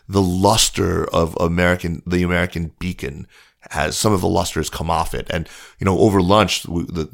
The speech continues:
one of the, the things that, many things that we were talking about was how, you know, a lot of your friends, especially ones who are in stem fields back in China, um, who used to be real fans of American, uh, the,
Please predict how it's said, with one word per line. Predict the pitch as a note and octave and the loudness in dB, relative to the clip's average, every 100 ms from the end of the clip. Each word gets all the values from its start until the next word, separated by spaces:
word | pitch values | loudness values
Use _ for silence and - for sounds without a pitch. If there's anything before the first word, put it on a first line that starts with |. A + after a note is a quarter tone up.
| - | -4
one | E2+ E2+ | -2 0
of | |
the, | E2 D#2+ - | -4 -6 -8
the | E2 | -8
things | F2+ E2+ | -6 -8
that, | - | -6
many | E2+ A#2 G2+ | 0 0 0
things | D#2+ D#2+ | -4 -10
that | - | -10
we | E2 | -8
were | E2 | -4
talking | - - E2 | -2 -2 -6
about | D#2+ D#2+ | -10 -10
was | - E2+ | -10 -10
how, | - D#2+ - - - | -10 -12 -14 -20 -18
you | - | -8
know, | D2+ | -8
a | D2+ D#2 | -6 -6
lot | D#2 D#2+ | -4 -6
of | D#2+ | -6
your | E2 | -8
friends, | - A#2+ G#2+ E2+ | -2 0 0 -2
especially | - D#2+ - D#2+ | -8 -8 -6 -6
ones | D#2+ D#2+ | -6 -8
who | - E2 | -8 -8
are | E2 | -8
in | E2 | -8
stem | D#2+ - F2 F#2 | -8 -6 -4 -6
fields | - D#2+ D#2 - | -4 -6 -6 -8
back | F2 D#2 - | -6 -6 -8
in | D#2+ | -12
China, | - F2+ F2 E2 _ - _ _ | -6 -4 -4 -8 _ -20 _ _
um, | - D#2 D2+ - G2 | -4 -2 -4 -8 -2
who | G2+ F2+ E2+ | 2 2 2
used | E2 F2 G#2+ - | 0 0 0 -2
to | D#2 | -4
be | E2+ E2 D#2 - _ _ _ _ | -2 -2 -6 -10 _ _ _ _
real | B2+ A2+ A2 | 0 4 4
fans | - C3 A2 D#2 E2 | 4 2 2 -2 -8
of | E2 | -6
American, | E2+ E2+ E2 E2+ E2+ E2 - | -4 -4 -4 -6 -6 -6 -6
uh, | D#2 | -6
the, | - E2+ | -6 -10